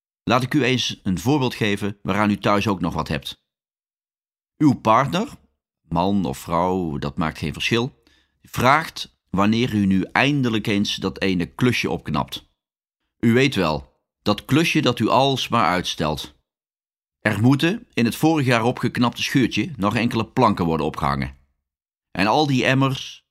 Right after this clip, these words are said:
en al die andere rommel staan daarom al maanden in de weg. Omdat een belofte op het eerste oog helemaal niets kost, zegt u:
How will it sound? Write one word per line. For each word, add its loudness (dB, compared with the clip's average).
en -4
al 2
die 0
andere 0
rommel -2
staan 0
daarom 2
al 0
maanden 0
in -2
de 0
weg. -4
Omdat 2
een 4
belofte 0
op -2
het -4
eerste -2
oog -2
helemaal 0
niets -2
kost, -2
zegt -2
u: 0